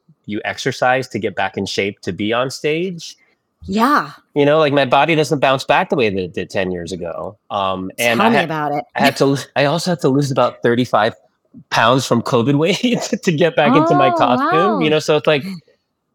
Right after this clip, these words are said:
Speaker 1: um, you know, there's a little bathing suit scene that, that,
Speaker 2: <laughs>
Speaker 1: uh, was
Speaker 2: Yes.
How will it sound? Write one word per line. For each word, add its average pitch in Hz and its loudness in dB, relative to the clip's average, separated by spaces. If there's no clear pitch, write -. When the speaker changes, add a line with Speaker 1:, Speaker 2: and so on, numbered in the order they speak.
Speaker 1:
um, 139 2
you 175 2
know, 147 4
there's 131 2
a 147 4
little 139 2
bathing 135 2
suit 165 -6
scene 185 -2
that, 135 0
that, 127 0
Speaker 2:
<laughs> - -8
Speaker 1:
uh, 123 4
was 123 2
Speaker 2:
Yes. - 2